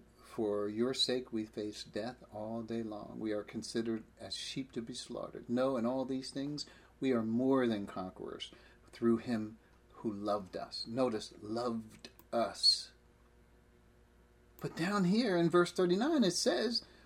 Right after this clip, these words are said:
"What, what will separate us from the love of God that is in Christ Jesus?" We're in Christ Jesus. And because we're in Christ Jesus,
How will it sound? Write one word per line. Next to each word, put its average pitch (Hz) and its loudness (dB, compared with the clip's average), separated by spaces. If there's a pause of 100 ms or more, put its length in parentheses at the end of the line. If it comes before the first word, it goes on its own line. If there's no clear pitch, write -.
"What, - 6
what 214 6
will 208 4
separate 190 6
us 226 4 (380)
from 147 2
the 160 6
love 127 2
of 117 0
God 104 0 (400)
that 135 8
is 135 2
in 120 6
Christ 123 0
Jesus?" 220 0 (200)
We're 285 6
in 156 10
Christ - -2
Jesus. - -12 (720)
And - -18
because 247 2
we're 151 8
in 123 6
Christ 110 -2
Jesus, 104 -6